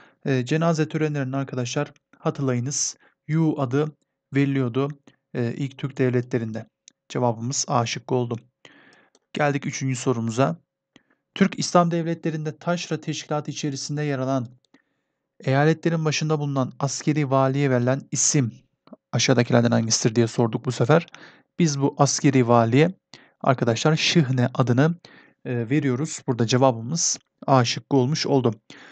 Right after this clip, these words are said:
Diğer şıklarımızı açıklayalım. Amil neydi? Amil, e, eyaletlerde vergi tahsilatından sorumlu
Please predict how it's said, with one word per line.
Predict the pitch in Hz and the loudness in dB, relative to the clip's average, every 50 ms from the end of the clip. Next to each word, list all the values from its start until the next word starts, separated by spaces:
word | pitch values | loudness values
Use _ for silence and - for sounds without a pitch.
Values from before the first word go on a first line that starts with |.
| - - _ _ - | -20 -20 _ _ 2
Diğer | 196 196 190 | 4 4 4
şıklarımızı | 185 - - - - 185 175 175 175 165 | 4 2 0 2 2 2 2 2 2 2
açıklayalım. | 180 170 - - - 151 143 135 135 147 147 151 - - - | 2 2 2 -4 -2 0 0 2 2 0 -2 -4 -8 -4 2
Amil | 151 156 160 160 165 175 170 | 4 6 6 6 4 2 0
neydi? | 160 165 175 165 143 135 143 160 _ _ _ _ _ - _ _ | 0 0 0 0 0 0 -2 -4 _ _ _ _ _ -20 _ _
Amil, | - 170 170 170 160 147 147 165 - - _ - _ - - _ - | 4 4 6 6 6 2 -2 -4 -6 -12 _ -20 _ -20 -18 _ -2
e, | 135 131 131 - | -2 -2 -2 0
eyaletlerde | 151 160 170 170 165 165 165 160 160 - 147 143 143 156 151 135 | 0 2 2 2 2 0 -2 -2 -4 -4 -4 -2 -2 -2 -2 -2
vergi | 139 139 135 135 135 127 | -4 -4 -4 -6 -8 -10
tahsilatından | - - 147 139 123 - 143 139 135 131 - - 135 131 131 127 120 | -6 -6 -6 -6 -4 -4 -4 -4 -4 -4 -4 -6 -6 -4 -4 -4 -4
sorumlu | 120 - - 135 127 120 117 117 113 107 | -6 -6 -4 -2 -2 -2 -2 -4 -8 -8